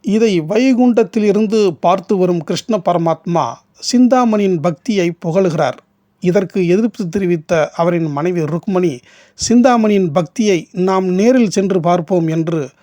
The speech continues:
மண்ணுலகம் வந்து சிந்தாமணியை கண்காணிக்கிறார்கள். இந்நிலையில் சிந்தாமணியிடம் சொத்துக்களை இழந்த மனோகர் என்ற ஜமீன்தார் மூலம் பில்வமங்கலம் என்ற அழகிய ஆண்மகனை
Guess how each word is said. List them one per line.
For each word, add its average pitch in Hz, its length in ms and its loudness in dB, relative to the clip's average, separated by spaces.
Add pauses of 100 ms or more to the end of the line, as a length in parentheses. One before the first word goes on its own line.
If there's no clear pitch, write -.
(180)
மண்ணுலகம் 190 580 2
வந்து 175 320 -4 (200)
சிந்தாமணியை 196 920 0
கண்காணிக்கிறார்கள். 165 760 -4 (420)
இந்நிலையில் 208 640 2 (220)
சிந்தாமணியிடம் 202 840 0
சொத்துக்களை 208 760 0
இழந்த 175 560 0 (420)
மனோகர் 220 540 4
என்ற 202 280 0
ஜமீன்தார் 190 480 0
மூலம் 175 400 0 (680)
பில்வமங்கலம் 220 720 4 (320)
என்ற 185 260 0 (420)
அழகிய 214 480 2
ஆண்மகனை 185 520 2